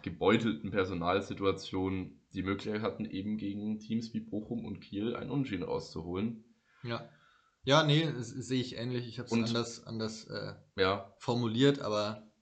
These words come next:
Speaker 2: im Kern ist es das
Speaker 1: Also
Speaker 2: Gleiche.
Speaker 1: und natürlich unter dem Vorbehalt, dass wir ja immer noch Zweitliga-Holzfußball spielen, ne? Es ist ja wirklich so,
Speaker 2: Ja.
Speaker 1: du brauchst diese Aggressivität, diese Zweikampfführung und so weiter.
Speaker 2: Ja.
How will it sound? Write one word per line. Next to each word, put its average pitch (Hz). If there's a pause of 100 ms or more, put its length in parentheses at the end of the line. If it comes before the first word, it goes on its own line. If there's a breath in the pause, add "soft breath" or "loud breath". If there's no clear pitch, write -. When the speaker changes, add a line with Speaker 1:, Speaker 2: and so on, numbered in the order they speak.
(100)
Speaker 2:
im 110
Kern 117
ist -
es -
das 107
Speaker 1:
Also 113
Speaker 2:
Gleiche. 120
Speaker 1:
und -
natürlich 117
unter 117
dem 107
Vorbehalt, 107
dass 95
wir 98
ja 95
immer 107
noch 90 (240)
Zweitliga-Holzfußball 90
spielen, -
ne? 85
Es 92
ist 101
ja 95
wirklich 104
so, 92 (260 loud breath)
Speaker 2:
Ja. 95 (160)
Speaker 1:
du 95
brauchst 92
diese 95 (320 loud breath)
Aggressivität, 90
diese 90
Zweikampfführung 90
und 87
so -
weiter. 117 (140)
Speaker 2:
Ja. 107